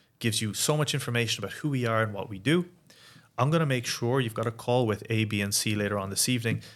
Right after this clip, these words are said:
The second give is I'm gonna get such and such to personally reach out to you via the text that you've just accepted,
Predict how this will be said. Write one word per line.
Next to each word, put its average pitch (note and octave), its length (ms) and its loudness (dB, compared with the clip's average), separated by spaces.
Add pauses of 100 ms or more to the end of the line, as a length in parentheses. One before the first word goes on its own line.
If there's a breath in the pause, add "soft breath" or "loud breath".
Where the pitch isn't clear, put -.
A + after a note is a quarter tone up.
(140 loud breath)
The - 80 -16
second C3+ 440 0
give F3 400 0
is A#2 120 -10
I'm C3 140 0
gonna C#3+ 200 0
get A2 240 -2
such B2 240 0
and A#2 100 -2
such - 280 0
to - 60 -6
personally C3+ 540 -2
reach A2 300 0
out A2+ 180 4
to A2+ 120 -6
you G2 60 -4
via G2+ 280 -6
the F#2+ 100 -8
text - 400 -4
that - 80 -8
you've G#2+ 80 -10
just - 160 -4
accepted, A2 560 -2